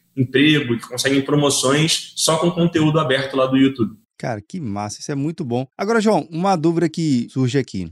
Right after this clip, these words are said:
Speaker 2: O mercado de treinamento online, ele tem alguns modelos, né? Você pode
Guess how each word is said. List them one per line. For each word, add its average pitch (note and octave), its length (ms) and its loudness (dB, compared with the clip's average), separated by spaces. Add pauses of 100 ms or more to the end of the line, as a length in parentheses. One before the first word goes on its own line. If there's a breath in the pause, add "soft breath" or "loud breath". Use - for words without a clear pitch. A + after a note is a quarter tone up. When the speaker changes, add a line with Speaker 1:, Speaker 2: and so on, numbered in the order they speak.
Speaker 2:
O F3+ 60 -6
mercado G3 300 2
de F3+ 80 0
treinamento D3+ 460 -2
online, B2+ 460 -2 (180)
ele D3+ 140 0
tem D#3+ 120 0
alguns E3+ 260 0
modelos, G2+ 500 0
né? B2 220 -4
Você A#2+ 240 -6
pode C3+ 560 0